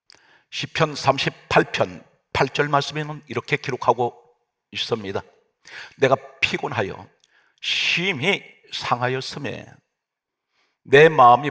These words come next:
불안하여 신음하나이다." 이 불안이 떠나질 않습니다. 마음이 불안해서 고통스러운 신음 소리가 나옵니다. 끙끙 앓고 있습니다. 이 모습이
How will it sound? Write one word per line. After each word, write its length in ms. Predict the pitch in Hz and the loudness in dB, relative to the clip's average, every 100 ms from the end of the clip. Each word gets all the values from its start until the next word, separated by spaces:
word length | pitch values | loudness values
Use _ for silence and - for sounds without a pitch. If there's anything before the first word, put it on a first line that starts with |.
| - | -10
불안하여 600 | - 127 139 131 95 80 - _ _ - | -4 2 4 2 0 -8 -18 _ _ -14
신음하나이다." 1000 | - - 147 147 110 90 82 - - - _ _ _ _ _ _ _ _ _ _ _ - | -8 -6 -4 -4 -4 -6 -8 -12 -20 -20 _ _ _ _ _ _ _ _ _ _ _ -14
이 100 | 143 | -12
불안이 420 | - 117 135 147 | -6 0 0 -2
떠나질 380 | - 147 151 135 | -4 -2 -2 -4
않습니다. 540 | 120 110 101 95 107 90 | -6 -8 -12 -6 -4 0
마음이 340 | 98 117 139 - | 4 4 4 -6
불안해서 580 | 131 120 127 107 - - _ _ _ _ _ _ _ _ _ _ _ _ - | -2 0 -2 -10 -12 -18 _ _ _ _ _ _ _ _ _ _ _ _ -6
고통스러운 720 | 139 - - 165 - 123 98 | -6 -4 -6 -4 -4 -6 -6
신음 440 | - 185 165 170 | -4 -4 -6 -10
소리가 300 | - 160 139 | -12 -12 -12
나옵니다. 460 | 117 - 110 - _ _ _ _ _ _ - | -12 -16 -20 -20 _ _ _ _ _ _ -8
끙끙 360 | 156 - 156 - - | -8 -4 -6 -2 0
앓고 320 | 110 - 151 | 0 0 -6
있습니다. 480 | - 117 90 - - _ _ _ _ | -6 -8 -14 -20 -20 _ _ _ _
이 80 | - | -10
모습이 460 | 113 113 127 139 | -6 -4 -4 -8